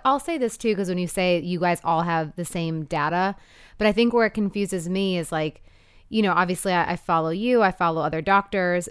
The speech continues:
but when I'm hearing two different things, like, because I'm, I'm, I had someone kinda in my ear about vaccinations and,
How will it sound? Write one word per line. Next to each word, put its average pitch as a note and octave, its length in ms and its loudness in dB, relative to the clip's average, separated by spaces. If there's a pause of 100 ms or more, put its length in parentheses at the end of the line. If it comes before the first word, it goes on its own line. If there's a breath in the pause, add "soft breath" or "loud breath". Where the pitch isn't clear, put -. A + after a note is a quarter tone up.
(140)
but F#3+ 180 0
when F#3+ 140 0
I'm F#3+ 180 0
hearing G#3+ 400 0
two G#3 220 -2
different F#3 340 -2
things, F3+ 420 -4
like, D#3 320 -4 (120)
because F#3+ 240 -2
I'm, F#3+ 180 0
I'm, F3+ 460 -6 (500 soft breath)
I G#3 60 -2
had A#3 180 2
someone A3+ 240 0
kinda G3 240 -2
in F#3+ 80 -2
my G3 140 0
ear F3 180 0
about D#3 220 0
vaccinations E3+ 880 -4 (100)
and, F3 460 -4